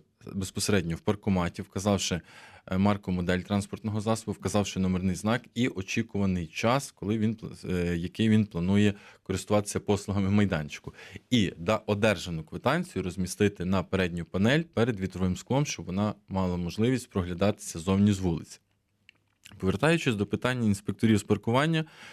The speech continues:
значить, е, як я вже казав, що розпочато, е, конкурс на заміщення даних вакансій. Яка кількість, е, на сьогоднішній день планується, е,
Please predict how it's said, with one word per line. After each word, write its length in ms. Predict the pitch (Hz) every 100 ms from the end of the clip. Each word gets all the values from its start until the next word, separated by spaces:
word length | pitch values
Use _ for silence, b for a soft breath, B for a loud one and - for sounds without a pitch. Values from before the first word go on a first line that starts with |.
| B B -
значить, 340 | 104 - 101
е, 500 | - 95 92 92 92 - _ _ _ _ _ _ _ -
як 260 | 107 101
я 100 | 107
вже 160 | 101 98
казав, 300 | - 101 87
що 180 | - 92
розпочато, 680 | 95 - 113 113 104 98 90 b b b b 90
е, 140 | 90
конкурс 500 | - 113 101 95 -
на 80 | 104
заміщення 480 | 101 104 92 - 92
даних 380 | 95 95 98
вакансій. 480 | 101 104 143 143 -
Яка 220 | 190 147
кількість, 560 | 104 - 190 190 - -
е, 220 | 90 92 90
на 120 | 92
сьогоднішній 560 | - 98 98 92 -
день 200 | 101 95 87
планується, 640 | 101 104 110 101 90 - 80 B B B B -
е, 380 | 92 90 90